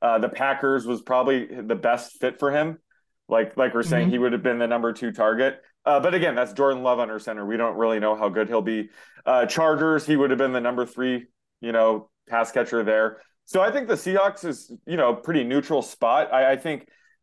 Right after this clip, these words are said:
Speaker 1: he's the type of receiver that can't really be a number one. I, I compared him to, um, Robert Woods on the Rams, not the Titans version of Robert Woods, the Rams version.
Speaker 2: Mm-hmm.
Speaker 1: So I think he's gonna thrive as being a number two or number three. So I think if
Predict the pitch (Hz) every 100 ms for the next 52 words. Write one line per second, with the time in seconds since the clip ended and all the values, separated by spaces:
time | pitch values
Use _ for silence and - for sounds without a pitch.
0 | - 185 214 165 156 156 123 143 143 139
1 | 113 - - 143 131 131 127 127 123 117
2 | 107 107 120 120 107 117 123 123 127 127
3 | 123 120 110 - 120 107 104 107 101 95
4 | 95 - _ - 135 127 117 123 117 147
5 | 135 113 123 104 98 123 143 - 120 -
6 | 113 107 113 95 110 101 98 98 98 95
7 | 101 95 113 104 107 113 107 123 123 135
8 | 135 - - 160 147 139 139 175 180 175
9 | 143 - 131 127 135 123 107 131 127 117
10 | 120 123 120 131 123 113 117 120 120 120
11 | 147 147 131